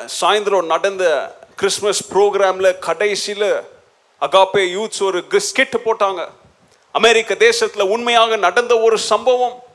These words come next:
ஒரு குழந்தையுடைய முதலாவது பிறந்த நாள் அன்னைக்கு ஒரு பர்த்டே பார்ட்டி வச்சு அம்மா, அப்பா, எல்லா நண்பர்களும் என்ன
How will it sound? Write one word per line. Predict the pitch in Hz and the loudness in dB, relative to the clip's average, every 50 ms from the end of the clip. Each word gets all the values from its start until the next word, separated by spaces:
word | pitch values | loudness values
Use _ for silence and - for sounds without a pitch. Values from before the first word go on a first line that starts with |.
| _ _ _ _ _ _ _ - | _ _ _ _ _ _ _ -4
ஒரு | 160 185 196 185 170 - - - | -2 0 0 0 -2 -4 -10 -2
குழந்தையுடைய | - - 233 254 254 240 240 233 233 220 202 190 | 2 2 4 4 6 6 6 6 6 4 2 2
முதலாவது | 190 220 226 254 247 247 233 226 220 220 208 | 2 2 2 4 4 4 4 4 4 2 0
பிறந்த | 208 214 208 226 240 240 226 226 | 0 2 2 2 2 2 0 2
நாள் | 214 220 220 220 | 2 4 4 4
அன்னைக்கு | 220 226 240 262 247 247 254 247 233 - - - - _ _ _ _ _ _ _ _ _ _ - | 2 2 0 -2 -2 -2 -2 -4 -4 -6 -10 -16 -20 _ _ _ _ _ _ _ _ _ _ 0
ஒரு | 170 196 196 190 | 2 2 4 6
பர்த்டே | - - - - - 240 247 240 | 6 6 6 6 4 4 4 4
பார்ட்டி | 240 - 214 247 269 254 254 | 4 4 4 4 2 2 -2
வச்சு | 247 240 254 262 247 - - 262 254 226 202 - _ _ _ _ _ _ _ | -2 -2 -2 -2 -4 -6 -8 -8 -8 -8 -10 -16 _ _ _ _ _ _ _
அம்மா, | - 170 214 240 254 269 247 | 0 0 2 4 4 6 6
அப்பா, | 240 240 - - 269 254 | 6 4 4 2 4 4
எல்லா | 240 208 214 233 240 247 254 262 269 269 | 4 2 2 4 6 8 8 8 8 8
நண்பர்களும் | 254 233 240 247 240 262 254 247 262 262 254 247 | 6 6 4 4 4 2 2 2 0 -4 -2 -2
என்ன | 254 | -2